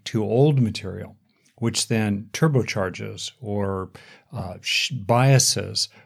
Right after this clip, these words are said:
what we're feeling today. Uh, old losses, previous times of mourning and grieving,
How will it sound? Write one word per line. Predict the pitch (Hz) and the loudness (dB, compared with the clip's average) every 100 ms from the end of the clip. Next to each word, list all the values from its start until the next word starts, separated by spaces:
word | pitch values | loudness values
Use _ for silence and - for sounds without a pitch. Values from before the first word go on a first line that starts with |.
| _ 120 | _ -2
what | 123 127 | 0 0
we're | 120 104 | -2 -2
feeling | 120 104 101 | -2 0 -2
today. | 95 95 117 98 90 - _ _ _ - | -4 -4 0 0 -2 -14 _ _ _ -12
Uh, | 101 98 117 131 | -8 -8 -8 2
old | 135 139 135 - - - | 6 8 6 2 -10 -6
losses, | 104 95 - 117 107 - - - | -4 -2 -4 -6 -8 -10 -10 0
previous | 135 120 117 107 - - - _ | 2 2 2 0 -2 -4 -12 _
times | - 107 101 107 | -8 -4 -2 -4
of | 98 | -2
mourning | 101 101 98 90 | -2 0 -2 -4
and | 90 | 0
grieving, | 131 143 110 98 | 2 4 2 -2